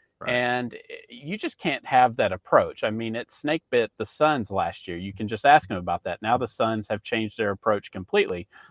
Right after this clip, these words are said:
Speaker 2: That's why you're seeing their Vegas over-under drop by thirteen games, is because they've come out and said, "Look, we pushed for regular season games that we shouldn't have. We should have prior-, prioritized rest." Um, and it bit 'em in the second round of the Western Conference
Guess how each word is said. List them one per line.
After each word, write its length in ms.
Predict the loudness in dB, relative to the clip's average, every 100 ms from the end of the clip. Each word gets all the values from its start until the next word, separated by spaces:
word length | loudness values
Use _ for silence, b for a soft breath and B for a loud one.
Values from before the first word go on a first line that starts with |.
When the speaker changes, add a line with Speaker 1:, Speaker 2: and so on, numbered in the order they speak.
| _
Speaker 2:
That's 220 | 2 4 6
why 100 | 6
you're 140 | 4
seeing 360 | 0 0 0 0
their 120 | 2
Vegas 400 | 4 4 2 4
over-under 600 | 4 4 4 4 4 -2
drop 340 | 4 6 6
by 220 | 6 4 2 2
thirteen 480 | 2 0 -6 -4
games, 480 | 0 0 0 -4 -6
is 120 | -8
because 500 | -8 -2 2 2 0
they've 280 | 0 -2 0
come 200 | -4 -2
out 140 | -2 -4
and 100 | -6
said, 260 | -4 0
"Look, 300 | 4 4 2 _ _ _ _ _
we 120 | -2
pushed 320 | 0 0 0
for 140 | 0 0
regular 360 | 2 0 -4
season 360 | -4 -6 -6 -6
games 280 | -4 -4 -6
that 120 | -8
we 80 | -8
shouldn't 360 | -2 -2 0 -2
have. 320 | 0 0 -2
We 60 | -6
should 160 | -6
have 100 | -4
prior-, 300 | 0 2 0 -4 _ -6 0
prioritized 680 | 2 2 0 2 -2 -2 -4
rest." 640 | 0 4 4 2 -4 -20 _ _ _ _ _
Um, 300 | 0 0 -2
and 120 | -6
it 160 | -6 -2
bit 180 | 0 2
'em 140 | 0
in 80 | -4
the 60 | -4
second 340 | -2 -2 -2
round 200 | 0 0
of 40 | 0
the 60 |
Western 340 | -2 -2 -6 -2
Conference 440 | -2 -2 -8 -2